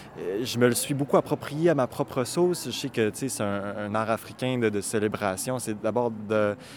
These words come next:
euh, la griotique dans la, la, la tradition orale africaine. Euh, c'est ça, célébration, émerveillement. Euh, beaucoup, euh, au jeu. Euh,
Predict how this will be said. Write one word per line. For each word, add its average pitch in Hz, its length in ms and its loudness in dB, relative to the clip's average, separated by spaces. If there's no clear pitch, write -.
euh, 95 280 -2
la 98 180 0
griotique 107 640 -2
dans 113 160 2
la, 104 220 2
la, 98 180 0
la 98 100 -2
tradition 113 520 0
orale 113 380 2
africaine. 143 480 -4
Euh, 98 340 2
c'est 131 120 -12
ça, 113 240 -2
célébration, 113 840 -2
émerveillement. 104 760 -2
Euh, 92 440 -2
beaucoup, 113 500 0
euh, 101 360 4
au 107 180 -2
jeu. 110 380 4
Euh, 95 560 0